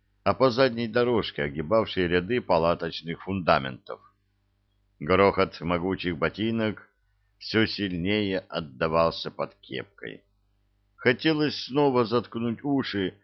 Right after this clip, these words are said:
но лейтенант Мудрецкий не стал уклоняться от опасности. Командир химвзвода покинул на обочине мерно покачивающегося Валетова, твердым шагом оставил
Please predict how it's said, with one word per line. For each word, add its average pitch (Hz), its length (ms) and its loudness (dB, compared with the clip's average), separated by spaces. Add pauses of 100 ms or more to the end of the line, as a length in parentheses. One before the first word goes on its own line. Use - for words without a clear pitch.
(320)
но 87 140 2
лейтенант 95 560 2
Мудрецкий 90 680 0
не 117 160 0
стал 110 420 4
уклоняться 107 720 -2
от 78 100 -2
опасности. 71 840 -2 (840)
Командир 92 760 2 (160)
химвзвода 82 1400 0 (260)
покинул 117 520 2
на 104 120 6
обочине 101 520 2
мерно 90 400 2
покачивающегося 78 1200 -2
Валетова, 107 680 0 (560)
твердым 117 640 4
шагом 101 640 2
оставил 95 640 0